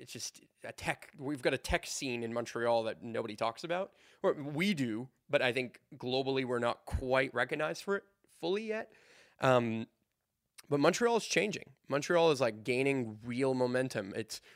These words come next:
whether it be Chinese buyers coming in, uh, or, or the tech scene. I don't know. There's just something going on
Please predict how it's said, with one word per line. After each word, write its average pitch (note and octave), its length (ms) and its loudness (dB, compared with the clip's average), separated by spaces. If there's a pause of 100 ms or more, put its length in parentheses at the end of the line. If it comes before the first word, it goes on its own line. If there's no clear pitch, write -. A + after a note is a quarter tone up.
whether C3+ 200 6
it A#2+ 80 0
be B2+ 100 -2
Chinese C3 540 2
buyers B2 640 2
coming B2+ 320 -2
in, B2 320 -2 (360)
uh, A2+ 540 -2
or, A#2 380 0
or A#2 200 -2
the A2+ 100 -8
tech - 280 -8
scene. C3+ 280 -4
I B2+ 120 0
don't D3+ 120 2
know. D#3 140 2
There's A#2 160 -6
just - 200 -8
something C3+ 460 -2
going B2 280 -2
on A#2+ 380 -4